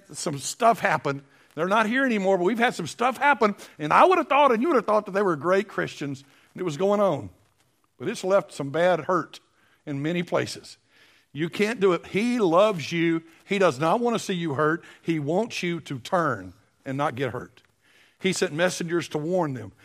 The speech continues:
just like he sent Jonah to Nineveh. You realize that when, even when God preaches the harshest message, you realize that when God says the harshest things, he, <laughs> he, it's almost like he's saying, "This is what I'm gonna do." And then if you apologize, he goes, "Okay, I'll give you some more time."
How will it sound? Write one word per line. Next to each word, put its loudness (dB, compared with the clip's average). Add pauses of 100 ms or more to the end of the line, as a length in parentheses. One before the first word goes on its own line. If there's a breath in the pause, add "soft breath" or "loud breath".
(200 soft breath)
just -4
like -6
he -4
sent -2
Jonah 2
to -2
Nineveh. -4 (480 soft breath)
You -4
realize 4
that -2
when, 0
even 2
when 2
God 0
preaches -2
the 2
harshest -2
message, -4 (200 soft breath)
you -2
realize 8
that 0
when 0
God 6
says 2
the 0
harshest 0
things, 0 (260 soft breath)
he, -6
<laughs> 0
he, -2 (200 loud breath)
it's -4
almost 8
like 6
he's 0
saying, 8 (160 loud breath)
"This 4
is 0
what 10
I'm 10
gonna 10
do." 10
And -2
then 0
if -4
you 4
apologize, 4
he -4
goes, 2
"Okay, -2
I'll -2
give -8
you -8
some -8
more -4
time." -10